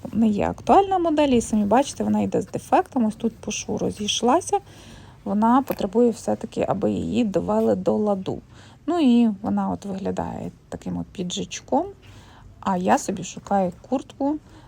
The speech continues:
більш таку от широку і ще коротшу. Ця все-таки, як на мене, задовга. Ще з верхнього одягу вирішила взяти з собою в примірочну ось таке пальто. Ось такий бренд вказаний, вперше мені зустрічається. Взяла його, оскільки воно дуже яскраве, кольорове.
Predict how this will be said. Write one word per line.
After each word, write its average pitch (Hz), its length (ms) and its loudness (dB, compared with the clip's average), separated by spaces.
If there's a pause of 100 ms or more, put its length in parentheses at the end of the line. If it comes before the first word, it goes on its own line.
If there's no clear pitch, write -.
(140)
більш 196 240 -4
таку - 400 -8
от - 120 -10
широку 233 580 2 (120)
і 233 200 2 (520)
ще - 320 0 (100)
коротшу. 175 540 -2 (300)
Ця 208 180 0
все-таки, 190 420 -8
як 190 140 -2
на 175 120 -4
мене, 190 380 0
задовга. 160 600 -2 (1080)
Ще - 280 2
з 220 80 2
верхнього 220 580 4
одягу 254 360 4
вирішила 202 520 2
взяти 202 360 2
з - 80 -10
собою 202 240 0
в 190 40 -8
примірочну 107 720 0
ось 190 120 -4
таке - 340 -6
пальто. - 460 0
Ось 262 160 4
такий 202 300 -6
бренд 202 340 2
вказаний, 233 540 2
вперше - 480 -4
мені 185 220 -4
зустрічається. 233 800 0
Взяла 220 420 2
його, 269 260 4
оскільки 269 560 -2
воно 214 200 2
дуже 196 280 -2
яскраве, 220 600 2
кольорове. 226 580 4